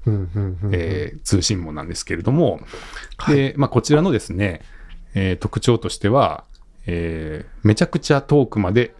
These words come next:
Speaker 2: 電波が届くと。
Speaker 1: めちゃくちゃ遠くまで。
Speaker 2: はい。
Speaker 1: ほう。
Speaker 2: 百キロ届くらしいです。
Speaker 1: 百キロ？
Speaker 2: はい。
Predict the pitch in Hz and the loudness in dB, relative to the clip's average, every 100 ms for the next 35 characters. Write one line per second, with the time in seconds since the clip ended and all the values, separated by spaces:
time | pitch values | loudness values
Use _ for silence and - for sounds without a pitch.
0 | - 104 90 104 95 82 - - - - | 2 2 4 2 0 -6 -8 -10 -10 -16
1 | - - - - - 127 - - 120 - | -18 -18 -8 -6 -2 0 0 0 0 2
2 | 120 - 104 87 - 101 87 - - 117 | 0 0 -6 -8 -2 0 0 -4 -8 -8
3 | - 123 - 165 95 87 - - - 104 | 0 0 2 2 2 -2 -6 -8 -8 -12
4 | - - - - 185 - - - 233 226 | -14 -16 -10 0 0 0 -8 0 2 2
5 | - - 110 85 | -2 -2 0 0